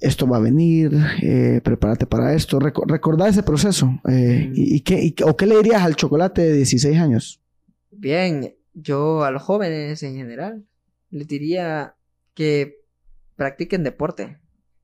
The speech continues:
Speaker 2: Les diría que no solamente boxeo, sino todos los deportes, porque el deporte tiene esa mística de hacerte salir de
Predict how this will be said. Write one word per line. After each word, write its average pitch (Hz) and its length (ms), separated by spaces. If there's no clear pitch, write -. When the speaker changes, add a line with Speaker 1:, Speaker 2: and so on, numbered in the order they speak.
Speaker 2:
Les 139 120
diría 143 280
que 139 400
no 165 220
solamente 170 500
boxeo, 135 380
sino 120 300
todos 139 280
los 135 100
deportes, 131 460
porque 123 420
el 156 200
deporte 139 520
tiene 139 720
esa 160 200
mística 160 640
de 156 160
hacerte 160 520
salir 156 440
de 135 420